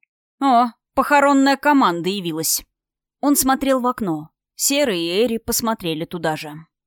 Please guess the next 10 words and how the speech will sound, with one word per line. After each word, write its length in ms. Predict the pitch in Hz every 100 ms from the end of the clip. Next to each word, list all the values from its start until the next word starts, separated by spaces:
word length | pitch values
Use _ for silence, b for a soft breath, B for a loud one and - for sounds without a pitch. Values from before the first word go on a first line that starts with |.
| _ _ _ _ _
Трупы 320 | 254 269 -
укладывали 600 | 214 214 226 226 220 220
на 120 | 220 220
носилки. 760 | 220 - 180 160 - 160 160 _ _ _ _ _
Георгий, 680 | 208 247 269 277 202 196
двое 300 | 175 185 254
мужчин 580 | 214 170 - 214 240 240
и 200 | - 208
почему-то 540 | 240 254 - 196 160 185
женщина. 600 | 170 151 - 156 156 160